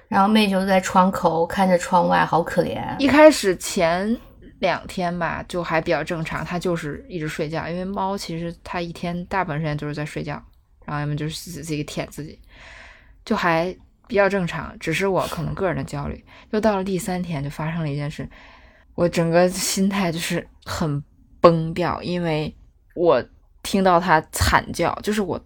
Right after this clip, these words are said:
Speaker 2: 从来没有听到它那么大叫声过，因为我之前，我接过它大概两个月吧，
Speaker 1: <laughs>
Speaker 2: 我给你们拍，不管是拍视频还是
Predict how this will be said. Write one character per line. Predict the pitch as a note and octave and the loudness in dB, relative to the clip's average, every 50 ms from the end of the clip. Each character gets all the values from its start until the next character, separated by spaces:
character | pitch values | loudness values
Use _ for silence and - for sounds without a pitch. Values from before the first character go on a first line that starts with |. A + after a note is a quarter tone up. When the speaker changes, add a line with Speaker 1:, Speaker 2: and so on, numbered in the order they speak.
| - - | -12 -8
Speaker 2:
从 | - - - - F3+ | -6 -2 0 2 4
来 | F3+ F3+ F3 | 4 4 2
没 | E3+ D#3+ D#3 | 2 0 0
有 | D3+ C3+ - | -2 -2 -4
听 | - - - - F3 D#3+ | -8 -8 -6 -4 -2 -2
到 | D3+ B2 C3+ | 0 -2 -2
它 | D#3 E3+ | -2 -2
那 | D3 E3 F3+ | -2 -2 -2
么 | E3 C#3 | -4 -4
大 | - A2+ D2+ - | -4 -4 -4 -4
叫 | - D#3+ - - | -4 -6 -6 -6
声 | D3 - - - | -8 -10 -10 -12
过， | - - - - - | -12 -12 -12 -10 -8
因 | D3+ F3 | -6 -4
为 | F3+ F3 E3+ - _ _ _ _ | -4 -4 -6 -8 _ _ _ _
我 | - C#3+ | -10 -8
之 | - - | -8 -6
前， | E3 F3 E3+ D3+ - - - - - _ - - | -4 -4 -4 -4 -6 -8 -16 -20 -20 _ -20 -10
我 | - D#3 | -8 -8
接 | D3 - F#3 F#3 | -4 -2 -2 0
过 | F3+ E3 | 0 0
它 | F3+ F3 E3+ E3+ E3+ F#3 - | 0 -2 -2 -2 -4 -6 -6
大 | - E3+ | -4 -2
概 | D#3+ D#3+ | -2 -2
两 | D#3 D3 - - | -2 -2 -4 -4
个 | A2 A#2+ | -4 -4
月 | D3+ D3 C3 | -2 -2 -4
吧， | - - - - - - - - | -4 -8 -10 -14 -18 -20 -6 -4
Speaker 1:
<laughs> | - F3 - - | -4 -4 -4 -6
Speaker 2:
我 | - E3 | -8 -4
给 | D#3+ F3 | -2 -2
你 | F3 | 0
们 | E3+ D#3+ | 0 -2
拍， | - - B3+ - | 0 2 2 2
不 | E3+ - | 2 2
管 | D3 B2+ C#3 | 0 0 0
是 | C3+ | -2
拍 | - - - | -4 -4 -6
视 | F3 - - | -6 -4 -6
频 | E3 - - C#3+ D3 | -8 -8 -8 -8 -6
还 | E3+ E3 - | -6 -6 -8
是 | - - C#3 B2 A2+ A#2+ - - | -8 -8 -8 -8 -8 -8 -10 -12